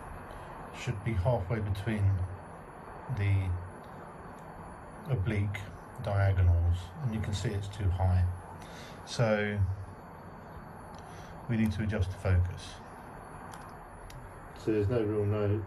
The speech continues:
way of knowing which way is the right, right way to go. It looks like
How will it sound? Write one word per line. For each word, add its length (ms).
way 140
of 180
knowing 320
which 280
way 140
is 140
the 100
right, 240
right 300
way 120
to 280
go. 100
It 380
looks 260
like 160